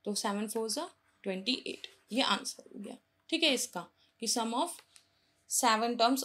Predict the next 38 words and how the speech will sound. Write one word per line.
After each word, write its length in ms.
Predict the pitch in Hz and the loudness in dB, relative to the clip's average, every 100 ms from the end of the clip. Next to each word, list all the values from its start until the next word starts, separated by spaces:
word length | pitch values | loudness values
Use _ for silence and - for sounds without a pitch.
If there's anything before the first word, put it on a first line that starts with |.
| - | 2
of 200 | 185 190 | 2 2
this 220 | 247 320 - - _ - | 2 2 0 -6 _ -8
A 80 | 170 - | -8 -10
P। 100 | 165 165 _ _ - | -14 -16 _ _ -2
तो 60 | |
मैंने 240 | 240 247 262 | 0 2 2
इस 140 | 254 | 2
वीडियो 200 | 247 247 | 2 4
में 100 | 254 | 4
इतना 220 | 226 214 | 2 -2
ही 120 | 233 254 | 0 2
रखा 260 | 247 254 | 0 -2
था। 120 | 254 | 2
मैंने 240 | 285 233 226 | 2 2 2
इस 120 | 233 | 0
वीडियो 200 | 226 233 | 2 0
में 120 | 240 | -2
आपको 460 | - 202 202 - 330 - - - | 2 2 0 0 -2 -2 -6 -2
एपी 320 | 214 262 330 349 - _ | 0 2 0 -2 -16 _
के 80 | 247 | 0
बारे 180 | 226 208 | 2 2
में 80 | 208 | -2
पूरा 280 | 214 214 226 214 | -4 -2 -2 0
पढ़ा 260 | 196 202 | 0 0
दिया 280 | 208 247 269 | 0 0 2
है 80 | 277 | 2
कि 180 | 262 254 226 | 0 0 0
एपी 220 | 208 220 | -2 -2
में 160 | 220 208 | -4 -4
क्या-क्या 340 | 208 208 247 | -4 -2 -2
होता 260 | 247 247 254 | -2 -2 -2
है, 200 | 254 247 | -2 -2
उसके 200 | 220 214 | -4 -6
टर्म्स 260 | 208 202 220 | -6 -6 -6
कैसे 240 | 233 233 | -6 -6
होते 220 | 226 208 | -8 -10
हैं, 80 | 220 | -6
सम 360 | 208 208 247 | -4 -2 -2